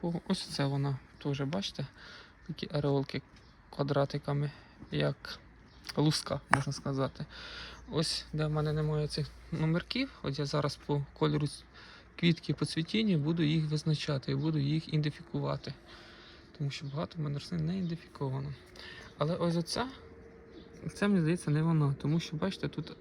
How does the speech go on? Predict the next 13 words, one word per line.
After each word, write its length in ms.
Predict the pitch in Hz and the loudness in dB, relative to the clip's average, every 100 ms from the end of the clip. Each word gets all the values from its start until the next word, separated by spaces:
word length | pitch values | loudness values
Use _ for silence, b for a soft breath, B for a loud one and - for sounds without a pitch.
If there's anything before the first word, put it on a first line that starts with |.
| - 170 | -14 -4
йдуть 360 | 147 151 - - - - - - - - | 0 0 -2 -10 -18 -20 -20 -20 -20 -2
поздовжні 600 | 147 143 147 139 - - | 0 2 2 0 -2 -6
такі 300 | - - - 151 - B B B B 139 | -4 -8 -8 -12 -12 B B B B 0
лінії, 460 | 139 165 202 143 - - | 2 4 2 0 -4 -6
а 100 | 139 | -4
поперечних 680 | - - 143 190 208 - 139 - | -4 -4 0 2 0 -2 -6 -4
немає. 460 | 143 156 139 135 147 B B B B B - - - | -2 0 2 0 -4 B B B B B -18 -18 -16
Чи 120 | - | 0
може 220 | 151 196 208 | 2 2 0
це, 120 | - | -2
що 140 | - | 0
воно 240 | 175 170 165 | 2 2 2
це 220 | - | 0